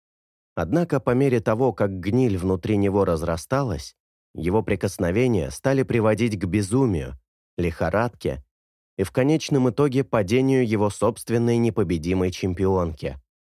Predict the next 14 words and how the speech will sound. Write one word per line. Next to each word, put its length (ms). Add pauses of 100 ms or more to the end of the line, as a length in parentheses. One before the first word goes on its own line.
(1200)
Скрывшись 600
в 60
своем 480
замке, 580 (360)
он 180
поклялся 640
воскресить 640
погибшую 600
Жанну. 560 (840)
Развращенный 760
гнилью 540
изнутри 520
и 200
обезумевший, 1000